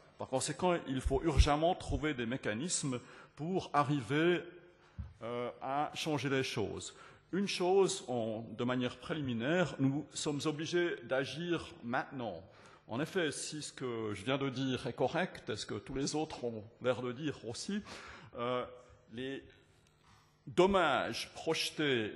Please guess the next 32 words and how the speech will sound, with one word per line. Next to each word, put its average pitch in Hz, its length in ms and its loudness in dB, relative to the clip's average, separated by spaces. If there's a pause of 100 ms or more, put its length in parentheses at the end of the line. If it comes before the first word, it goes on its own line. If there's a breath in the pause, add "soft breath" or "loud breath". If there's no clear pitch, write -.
donc, 117 280 0
du 123 120 -10
changement 135 380 2
climatique 123 520 -2
sont 139 140 2
trop - 280 -2
importants 156 760 2 (580 loud breath)
pour 185 320 0
se - 80 -2
préoccuper 160 1120 4
de 147 500 4 (360)
discussions, 160 960 2 (160)
comme 127 140 2
l'ont 127 120 2
fait 156 160 -2
les 139 160 0
économistes 135 360 2
jusqu'à 127 280 -2
maintenant, 147 460 2
autour 123 400 -2
des 120 120 2
taux 147 200 -2
d'escompte. 110 680 0 (400 loud breath)
Ces - 160 -2
dommages 151 440 6
sont 117 400 -2 (140)
tellement 160 240 4
importants 143 760 2
que 151 320 2
ça 123 160 2
dépasse, 147 600 4
euh, 139 200 0